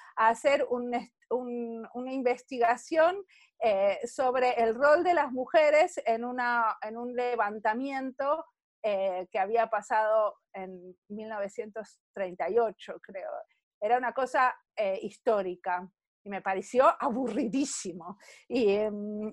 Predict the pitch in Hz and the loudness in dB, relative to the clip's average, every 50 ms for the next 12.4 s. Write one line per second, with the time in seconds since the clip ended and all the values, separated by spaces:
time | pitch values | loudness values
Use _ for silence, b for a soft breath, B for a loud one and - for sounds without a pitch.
0 | - - 226 226 240 269 285 - 302 247 262 269 330 269 - 302 285 302 294 - | -4 -2 -2 -2 0 -2 2 2 4 4 4 4 2 0 4 6 6 6 6 4
1 | - - - _ 302 262 247 247 233 - - 269 254 254 247 233 - - - 277 | -2 -4 -4 _ -2 -2 -2 -4 -6 -4 -2 0 2 2 2 0 0 -2 0 0
2 | 311 381 349 320 262 - 240 247 226 220 214 208 226 202 - 226 214 214 240 262 | 0 0 0 -4 -8 -8 -8 -8 -6 -6 -6 -8 -8 -4 -4 -2 0 0 0 0
3 | 339 - - 359 311 330 311 247 233 247 254 254 233 226 202 185 196 220 220 220 | 0 0 2 2 2 2 0 -2 -2 2 4 4 6 4 4 2 0 0 -2 -2
4 | - - 277 339 370 370 330 277 233 - - 254 240 233 240 277 320 - - 392 | -2 -4 -4 -2 0 0 -2 -2 -2 2 2 4 6 6 8 8 6 6 4 0
5 | - - 370 349 - 240 233 - 233 220 208 202 202 b b b b b b b | 0 0 0 0 0 -2 -2 0 2 2 2 0 -2 b b b b b b b
6 | b _ _ _ 277 254 233 - 269 240 226 233 233 - 277 240 262 285 302 277 | b _ _ _ 0 0 2 4 6 6 6 4 2 -2 -4 -2 -2 -2 0 0
7 | 370 339 302 254 269 339 392 349 269 247 - - 247 233 220 220 220 214 214 208 | 0 0 0 0 4 4 6 6 6 4 2 2 2 2 2 0 -2 -4 -6 -6
8 | 208 202 220 220 220 214 208 208 208 202 - - 226 196 185 196 - - 240 190 | -2 0 0 0 2 -2 -2 -2 -4 -4 -4 -6 -6 -4 -4 -4 -4 -4 -4 -2
9 | 175 170 170 175 196 247 311 330 311 262 262 277 320 - 302 262 262 285 - 277 | -2 -4 -6 -6 -6 -4 -4 -4 -4 -4 -6 -6 -6 -6 -4 -2 -4 -4 -4 -2
10 | 254 240 240 - 294 262 262 269 262 - - 294 285 320 330 - 311 311 320 - | -2 -2 0 0 -4 -6 -6 -6 -6 0 2 2 2 2 0 0 0 0 0 -4
11 | 247 226 233 233 233 240 - - 226 202 220 - 254 233 240 247 240 233 240 240 | -8 -8 -4 -4 -4 -4 -4 -4 -4 -4 -2 -2 -4 -4 -4 -6 -6 -8 -8 -6
12 | - 277 254 277 277 277 302 330 | -4 -4 -4 -6 -8 -10 -10 -12